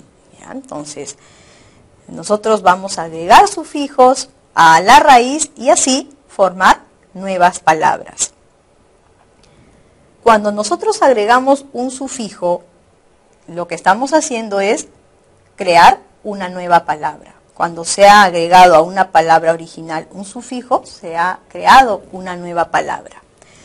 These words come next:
Muchos de los sufijos que utilizamos nosotros, los hispanohablantes, son de origen griego, provienen de Grecia, de la antigua Grecia. Vamos a ver algunos ejemplos,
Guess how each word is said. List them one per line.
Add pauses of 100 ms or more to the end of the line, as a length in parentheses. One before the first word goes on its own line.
(180)
Muchos
de
los
sufijos
que
utilizamos
nosotros, (400)
los
hispanohablantes, (480)
son
de
origen
griego, (380)
provienen
de
Grecia, (520)
de
la
antigua
Grecia. (600)
Vamos
a
ver
algunos
ejemplos,